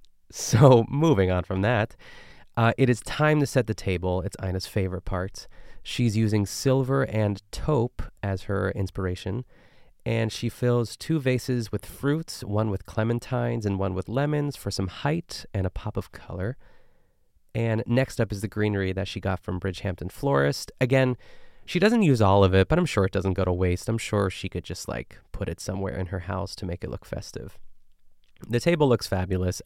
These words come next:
as always. And so does Ina. She does a costume change. And, um, and by costume change, you know, she threw on a white cashmere scarf and some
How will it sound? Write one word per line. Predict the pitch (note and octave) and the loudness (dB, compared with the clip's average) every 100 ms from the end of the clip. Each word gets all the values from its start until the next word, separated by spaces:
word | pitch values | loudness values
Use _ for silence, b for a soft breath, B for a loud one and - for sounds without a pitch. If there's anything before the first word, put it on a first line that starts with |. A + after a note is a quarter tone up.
| B2 | 0
as | B2 F#2 | 2 0
always. | F#2 F#2 F2+ F2+ - B B B B | 0 0 0 -2 -8 B B B B
And | C#3+ C#3 | 2 6
so | E3+ | 6
does | D3+ - | 6 4
Ina. | G2 F#2 F#2 | 2 4 4
She | - A#2+ | 2 2
does | A2+ | 2
a | A2 | 0
costume | A2 G#2 - G#2 | 0 0 0 -2
change. | - G#2+ G2+ G#2 G2+ - - b b b b b - | 0 2 2 2 -2 -6 -14 b b b b b -2
And, | G#2 F#2+ F#2+ F#2 | 2 2 2 2
um, | F#2 F2+ F2+ F2+ F2+ - | 0 0 -2 -4 -8 -2
and | B2+ | 2
by | A#2+ | 2
costume | A#2+ A2+ G#2+ | 2 0 -2
change, | - G2 F#2+ F#2 - | 0 0 0 -2 -8
you | G2+ F#2+ | -6 -4
know, | F2+ | -4
she | - G#2+ | -4 -6
threw | - A2+ G2+ | -2 2 2
on | F#2+ | 2
a | |
white | F#2 F#2+ F#2 | 2 2 0
cashmere | - G2 F#2 F#2+ F#2 | -4 -4 -2 -2 -4
scarf | - - F2+ F2+ F#2+ | -4 -2 -2 -2 -6
and | |
some | - | -6